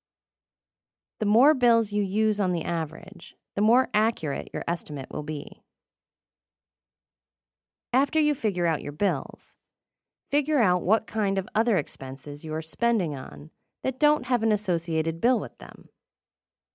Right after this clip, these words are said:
When you have exhausted all of the outgoing money sources,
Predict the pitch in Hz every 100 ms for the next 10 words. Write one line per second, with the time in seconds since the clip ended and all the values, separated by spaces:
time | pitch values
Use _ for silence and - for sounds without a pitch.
0 | _ _ _ _ _ _ - 196 202 247
1 | 254 262 269 214 208 185 - 156 - 160
2 | 170 196 202 - 190 - 202 196 202 202
3 | 175 - - 55 - - - -